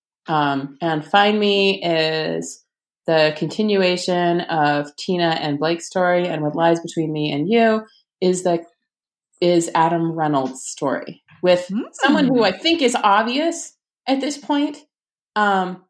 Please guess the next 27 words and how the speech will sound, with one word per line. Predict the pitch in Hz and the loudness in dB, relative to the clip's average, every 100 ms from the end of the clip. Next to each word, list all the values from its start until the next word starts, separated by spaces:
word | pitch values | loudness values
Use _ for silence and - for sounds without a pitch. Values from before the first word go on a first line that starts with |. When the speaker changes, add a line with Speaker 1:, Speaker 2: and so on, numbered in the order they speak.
| _ | _
Speaker 1:
but | 220 220 | 0 2
who | 233 | 2
I'm | 214 | 2
not | 214 202 | 2 -2
disclosing | 208 - 196 185 196 175 | -4 -4 -2 -2 -2 -2
yet | 151 - _ _ | -4 -6 _ _
because | 202 226 214 208 - - | -2 0 0 -2 -10 -2
there's | 214 202 | 0 2
an | |
obvious | - 214 214 196 | 2 2 2 -2
problem | - - 220 202 190 | -4 2 4 6 4
with | 175 | 2
this | 175 165 | 0 0
person | 190 180 175 | 0 0 0
being | 156 | -2
a | |
protagonist | 151 - - 185 180 160 156 | -4 -4 2 2 4 0 -2
of | - 151 | -6 -6
a | |
story, | 147 - 160 143 139 143 _ _ | -4 0 0 0 -2 -8 _ _
which | 160 165 | -8 -4
is | 147 | 2
that | 151 143 | 2 2
this | 160 | -2
person | - 160 156 | -4 -6 -4
is | 147 139 - | -4 -4 -2
dead. | 139 - | -2 -2